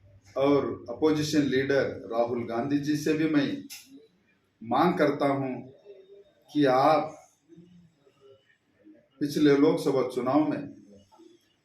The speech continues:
हम सब संविधान के रक्षक है, ऐसे आपका वादा था। तो आप कृपा करके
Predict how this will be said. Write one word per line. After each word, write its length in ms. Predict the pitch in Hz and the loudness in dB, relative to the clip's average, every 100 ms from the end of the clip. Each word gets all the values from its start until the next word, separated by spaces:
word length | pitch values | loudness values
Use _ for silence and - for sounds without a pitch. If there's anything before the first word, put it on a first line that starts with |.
| _ - | _ -6
हम 240 | 139 143 - 165 | -2 0 -2 2
सब 180 | 190 180 - - - _ - - _ _ _ _ _ _ - | 2 2 -4 -14 -20 _ -20 -20 _ _ _ _ _ _ -16
संविधान 640 | - 131 143 143 139 135 135 | -6 0 4 4 2 -4 -4
के 120 | 131 110 101 - - - 101 131 | -4 -2 -4 -8 -20 -20 -8 -4
रक्षक 480 | 147 - - 160 - - | -4 -4 -2 -2 -2 -10
है, 160 | 123 135 - - - - _ - 113 | -4 -2 -2 -8 -16 -20 _ -16 -14
ऐसे 180 | 110 | -10
आपका 300 | 120 113 117 | -8 -8 -8
वादा 340 | 98 101 107 117 120 | -8 -6 -8 -10 -12
था। 100 | 135 - _ - - - _ _ - - | -18 -18 _ -20 -20 -20 _ _ -20 -12
तो 80 | 113 | -8
आप 200 | 113 - | -8 -8
कृपा 280 | 117 - 143 139 | -10 -4 -4 -2
करके 400 | 131 - 156 | -4 -4 -2